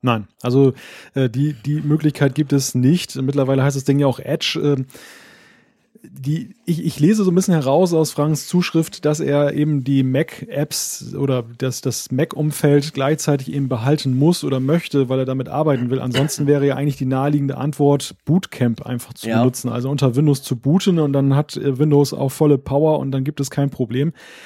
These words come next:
Speaker 1: Ich gehe aber mal davon aus, dass es eher so eine Geschichte ist, er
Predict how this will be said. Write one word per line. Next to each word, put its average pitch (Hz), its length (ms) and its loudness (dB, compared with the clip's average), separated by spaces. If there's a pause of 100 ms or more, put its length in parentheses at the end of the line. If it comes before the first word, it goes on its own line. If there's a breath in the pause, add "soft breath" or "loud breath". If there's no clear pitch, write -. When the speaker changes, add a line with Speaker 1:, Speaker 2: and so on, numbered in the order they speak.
(100)
Speaker 1:
Ich 135 140 -8
gehe 151 120 4
aber 143 100 4
mal 139 140 4
davon 143 240 0
aus, 135 260 -2
dass 143 140 2
es 131 140 -6
eher 143 180 -2
so 139 100 -2
eine 139 140 0
Geschichte 147 380 -4
ist, 135 240 -6
er 135 260 -4